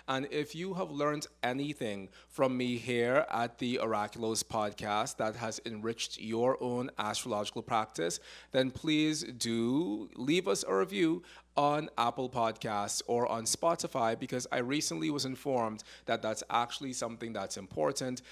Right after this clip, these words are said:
because otherwise the algorithm won't really let people know about the amazing content that we're coming out with consistently here at the Oraculo School of Astrology. So if you want to be a part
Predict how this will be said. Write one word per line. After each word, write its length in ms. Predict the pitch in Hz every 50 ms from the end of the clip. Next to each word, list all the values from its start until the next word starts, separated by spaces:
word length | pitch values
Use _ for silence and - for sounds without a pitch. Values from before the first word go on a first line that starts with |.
| - - -
because 600 | - 113 107 - 117 110 107 107 107 107 104 - - -
otherwise 640 | 127 165 175 175 151 120 104 104 101 101 104 107 113
the 180 | - - 87 - -
algorithm 680 | - 135 143 143 123 123 104 101 95 98 98 98 101 104 - - - - _
won't 320 | 160 170 180 185 180 175 -
really 240 | 143 127 127 131
let 220 | 120 113 107 107 -
people 260 | 123 120 117 127 110
know 240 | 110 101 98 98 98
about 280 | - 98 107 104 104
the 100 | 104 104
amazing 420 | 104 101 101 101 104 101 - 107 104
content 440 | - 120 113 107 104 - 110 104 101
that 120 | 92 87
we're 100 | 98 98
coming 300 | - - 120 113 110 104
out 140 | 101 98 87
with 160 | 104 104 -
consistently 640 | - 104 104 - - - - - 180 160 143 143 139
here 360 | 131 127 135 123 120 117 123 -
at 180 | - 110 110 107
the 120 | 117 110
Oraculo 500 | 107 98 98 92 92 - - 110 101 98
School 380 | 98 - - - 110 101 101 95
of 160 | 67 - 110
Astrology. 640 | 104 - - - 101 98 98 98 - - 107 92 - - - - - - -
So 140 | - - 120
if 100 | 110 -
you 80 | 123 120
want 160 | 117 117 117
to 60 | 120
be 140 | 107 - 110
a 40 | 104
part 480 | - - - 135 131 131 131 131 -